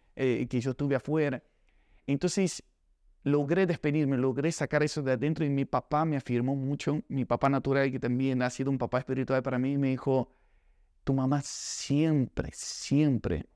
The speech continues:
estuvo orgullosa de decir, 'Mi hijo está en el centro de la voluntad de Dios'". Eso me, me arrancó algo de adentro y decir, claro,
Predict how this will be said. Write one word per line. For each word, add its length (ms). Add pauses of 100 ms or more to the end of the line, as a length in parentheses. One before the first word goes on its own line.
(200)
estuvo 440
orgullosa 560
de 80
decir, 280
'Mi 320
hijo 300
está 400
en 160
el 80
centro 320
de 60
la 80
voluntad 380
de 100
Dios'". 320 (640)
Eso 280 (720)
me, 340 (100)
me 260
arrancó 520
algo 220
de 80
adentro 400
y 40
decir, 260 (160)
claro, 360